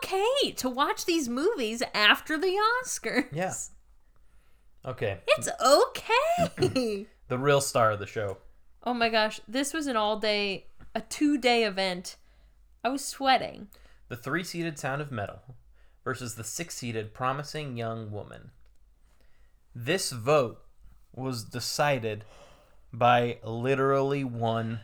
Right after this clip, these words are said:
Speaker 2: vote.
Speaker 1: This is a one voter.
Speaker 2: And not only that, <clears throat> but this was one of those where all day Monday and then all day Tuesday, the vote was going back and forth, and we were
Speaker 1: It seemed
Speaker 2: literally
Speaker 1: like
Speaker 2: stuck to our,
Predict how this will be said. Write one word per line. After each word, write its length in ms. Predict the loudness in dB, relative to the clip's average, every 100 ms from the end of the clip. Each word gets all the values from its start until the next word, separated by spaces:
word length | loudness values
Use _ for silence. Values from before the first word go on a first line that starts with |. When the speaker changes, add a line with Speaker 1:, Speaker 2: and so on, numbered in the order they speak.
| -10
Speaker 2:
vote. 480 | -8 0 2 2 -2
Speaker 1:
This 140 | -6
is 60 | -4
a 40 |
one 320 | 0 0 2
voter. 460 | 4 4 4 0 -2
Speaker 2:
And 520 | 0 2 2 0 -6 -12 -2
not 220 | 0 0
only 220 | -2 -2
that, 340 | 2 2 0 -10 -16 -16 -10
<clears throat> 260 | -10 -4
but 160 | -4 -4
this 160 | -8
was 80 | -6
one 160 | -2 -2
of 80 | 0
those 240 | -2 -2
where 180 | -6 -4
all 200 | -4 -2
day 160 | -2 -2
Monday 460 | -2 0 -2 -4 -12 -20 -10
and 120 | -4 -2
then 140 | -2
all 240 | 0 0
day 200 | 0 -4
Tuesday, 560 | -4 -4 -4 -4 -8 -8 -20 -20 -4
the 80 | -4
vote 280 | 2 2 2
was 160 | -2 -2
going 300 | -2 -2 0
back 300 | 0 0 -2
and 140 | -6
forth, 380 | -2 -4 -4 -8
and 200 | -6 -4
we 140 | -2 0
were 260 | 2 2
Speaker 1:
It 40 | 2
seemed 100 | 0
Speaker 2:
literally 400 | 2 2 2 2
Speaker 1:
like 240 | 0 -2
Speaker 2:
stuck 540 | -6 -4 -2 -2 -4 -8
to 260 | -4 0
our, 360 | 2 4 2